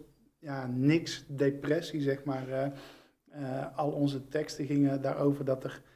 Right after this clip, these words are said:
eigenlijk geen enkele toekomst was. No future was, was, de, was de slogan of zo. En, eh,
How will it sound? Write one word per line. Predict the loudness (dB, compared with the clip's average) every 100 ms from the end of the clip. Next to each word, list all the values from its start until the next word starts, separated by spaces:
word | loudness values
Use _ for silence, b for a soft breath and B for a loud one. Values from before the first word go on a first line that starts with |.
| b b b
eigenlijk | -16 -16 -12
geen | -6 -4
enkele | 0 -2 -2
toekomst | -4 2 0 0
was. | 0 2 0 -4
No | -6 -4
future | -4 0 6 6 4 0
was, | 2 2
was, | 2 2 0 0
de, | 0
was | 0 0
de | -4
slogan | -2 4 6 6 6 4
of |
zo. | 4 4 4
En, | 4 2
eh, | 2